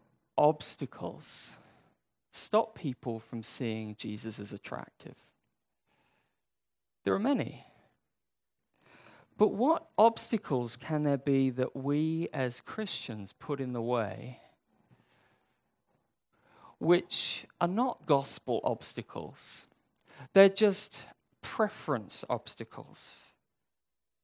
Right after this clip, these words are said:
You know, in churches, we have many traditions. We have many things which we like to do. We get comfortable doing. Every social group, you have your own little traditions.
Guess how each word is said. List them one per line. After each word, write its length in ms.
You 100
know, 360
in 100
churches, 500
we 100
have 80
many 200
traditions. 920
We 120
have 140
many 220
things 720
which 500
we 180
like 360
to 120
do. 360
We 80
get 260
comfortable 560
doing. 240
Every 240
social 400
group, 360
you 80
have 180
your 160
own 100
little 160
traditions. 800